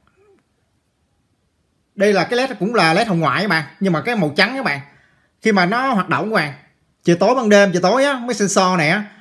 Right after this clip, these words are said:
nó sẽ phát ra ánh, ánh, cái, mấy cái đèn led này nó sáng hết nha các bạn, nó phát ra ánh sáng màu đỏ nha các bạn. Nên các bạn nhìn thấy, ờ, một số camera các bạn nhìn ngoài đường á,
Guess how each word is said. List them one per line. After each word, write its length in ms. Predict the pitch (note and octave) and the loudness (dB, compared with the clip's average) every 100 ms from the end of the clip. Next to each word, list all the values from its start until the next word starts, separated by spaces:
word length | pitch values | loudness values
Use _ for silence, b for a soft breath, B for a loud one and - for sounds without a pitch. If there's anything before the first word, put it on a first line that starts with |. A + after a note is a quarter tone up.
| B | B
nó 80 | A3 | -6
sẽ 100 | A3+ | 0
phát 200 | B3 C4+ | 0 2
ra 60 | G#3 | 0
ánh, 120 | G#3+ | -2
ánh, 340 | F#3+ A3 F3 - | -6 -8 -8 -4
cái, 160 | B3 | -2
mấy 120 | A#3+ C4 | -2 -2
cái 60 | |
đèn 180 | G3+ G3 | 0 0
led 180 | G#3+ B3+ | 0 0
này 160 | E3+ | -2
nó 120 | F#3 A3 | -2 -2
sáng 240 | G#3+ B3+ | -4 -2
hết 100 | C#4 | -4
nha 60 | G#3+ | -4
các 60 | |
bạn, 240 | D#3 D3 F3 | -4 -6 -4
nó 140 | A3+ | -4
phát 200 | G#3+ A#3+ | -4 -4
ra 120 | G3+ | -2
ánh 120 | G3+ | -2
sáng 120 | G#3 A#3 | 0 -2
màu 80 | |
đỏ 240 | B2+ A2 A#3+ | 0 0 0
nha 80 | G3+ | 0
các 40 | |
bạn. 180 | F3+ C3+ - _ _ _ _ _ _ _ - | -4 -6 -10 _ _ _ _ _ _ _ -4
Nên 120 | G3 | 0
các 60 | A3+ | 0
bạn 200 | E3 F3+ | 2 2
nhìn 260 | E3+ E3 | 4 2
thấy, 340 | D#3+ A3+ C#4 C4+ | 2 0 0 -2
ờ, 180 | C4 A#3+ | 0 -2
một 120 | D#3 | -2
số 120 | B3+ | -2
camera 380 | B3 G3+ F#3+ F#3+ | 0 0 2 2
các 60 | |
bạn 300 | G#3 D3 D#3+ | 0 -4 -2
nhìn 120 | E3+ D#3 | 0 2
ngoài 100 | D3+ | 4
đường 220 | D3+ D3+ | 4 2
á, 200 | G#3 | -2